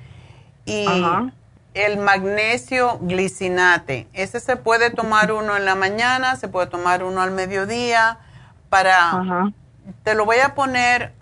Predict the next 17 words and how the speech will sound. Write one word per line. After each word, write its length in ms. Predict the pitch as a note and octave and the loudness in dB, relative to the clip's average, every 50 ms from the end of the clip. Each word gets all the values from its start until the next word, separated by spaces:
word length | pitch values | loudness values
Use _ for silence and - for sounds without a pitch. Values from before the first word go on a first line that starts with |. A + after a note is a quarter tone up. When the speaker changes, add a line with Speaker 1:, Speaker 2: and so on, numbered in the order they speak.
| _ _ _ _ - - - - - | _ _ _ _ -20 -20 -20 -16 -6
Speaker 1:
porque 540 | - G#3+ C#3 G2+ - - G3+ F#3+ F3+ - - | -4 -2 -2 -2 -2 -2 -2 -2 -2 -2 -6
si 240 | - - A3 F#3+ - - - - - - - - _ - F#3+ - | -8 -10 -10 -10 -10 -12 -16 -18 -18 -16 -18 -20 _ -20 -8 0
cambia 460 | - A3+ A#3 B3 C#4 D4 D#4 D4 C#4 | 4 6 6 6 6 4 2 2 2
el 140 | C4+ B3+ - | 2 0 0
Keppra 460 | B3 A#3+ A#3+ A#3+ B3 A3 G#3 F#3+ F3+ | 2 2 2 2 2 4 4 6 6
a 40 | F3 | 6
la 160 | F3 F3 F3 | 4 2 2
noche, 680 | F#3 G3+ A#3 C4+ D#4 D#4 D#4 - E4 E4 D#4+ D4+ - - - F#3+ F#3+ - | 2 0 0 0 0 0 -4 -4 -2 -2 -2 -2 -4 -8 -14 -12 -6 -4
tiene 180 | B3 C4 C4+ | -4 -4 -4
que 60 | C4 | -4
separarlos. 960 | B3 - A#3 A3 G3+ F3+ D#3 D3+ C#3+ B2 A#2 - - G#2+ F2+ - - - - - _ _ - - | -4 -6 -4 0 2 2 4 4 4 2 0 -2 -8 -18 -20 -20 -20 -20 -20 -20 _ _ -18 -14
O 100 | F#3 F3+ | -14 -10
sea, 240 | - - F#3 E3 D#3 | -6 -2 0 0 0
en 60 | E3 | 0
Speaker 2:
Sí, 60 | E3+ | 0
Speaker 1:
otra 200 | - F3 - F#3 | -2 -2 -2 -4
Speaker 2:
claro. 220 | F3 E3+ D3+ C#3 | -2 -2 -4 -4